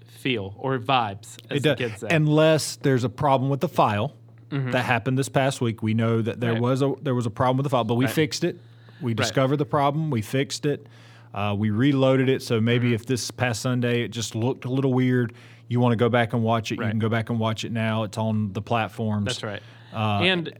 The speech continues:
Speaker 1: you know, in the future, if you miss it Sunday morning at eleven, uh, it, it's gonna stay there.
Speaker 2: Yeah.
Speaker 1: Uh, or get replaced if it needs to get replaced. But regardless, it'll be there.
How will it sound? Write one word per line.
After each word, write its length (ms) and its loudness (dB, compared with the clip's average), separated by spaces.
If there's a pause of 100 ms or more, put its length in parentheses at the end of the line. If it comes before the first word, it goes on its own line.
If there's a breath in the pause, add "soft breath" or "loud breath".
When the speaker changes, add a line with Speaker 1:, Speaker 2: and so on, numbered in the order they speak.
(260)
Speaker 1:
you 140 0
know, 200 2
in 100 0
the 80 -4
future, 400 -4
if 120 -10
you 80 -4
miss 300 -2
it 260 -4
Sunday 360 -4
morning 520 -4
at 120 -8
eleven, 580 -4 (160)
uh, 380 -6 (160)
it, 160 -8 (200)
it's 180 -14
gonna 180 -6
stay 260 -4
there. 300 -12 (180)
Speaker 2:
Yeah. 180 0 (240)
Speaker 1:
Uh, 360 -8
or 160 -4
get 160 -2
replaced 580 -10 (140)
if 120 -8
it 200 -14
needs 220 -12
to 60 -20
get 200 -12
replaced. 420 -12
But 160 -14
regardless, 500 -8
it'll 140 -8
be 140 -4
there. 240 -10